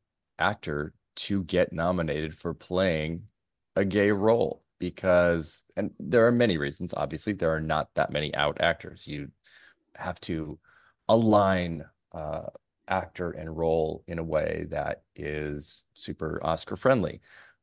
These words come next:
Uh, but, you know, straight actors have been able to be nominated and win,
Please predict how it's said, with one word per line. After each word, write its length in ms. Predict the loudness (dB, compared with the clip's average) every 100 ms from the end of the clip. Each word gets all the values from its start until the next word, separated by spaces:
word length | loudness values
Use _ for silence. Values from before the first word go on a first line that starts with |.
| -12
Uh, 340 | -8 -4 -6
but, 360 | -2 -2 -2 -4 -8
you 100 | -2
know, 200 | 0 -2 -8 _ _ _
straight 320 | -8 2 4 6
actors 640 | 4 4 2 2 -2 -12 _ _ _ _ -18
have 120 | -10
been 120 | -4
able 200 | -2 -2
to 100 | -4
be 120 | -4 -2
nominated 640 | 2 2 0 -2 -2 -4
and 400 | -4 -4 -6 -2
win, 420 | 0 0 0 -6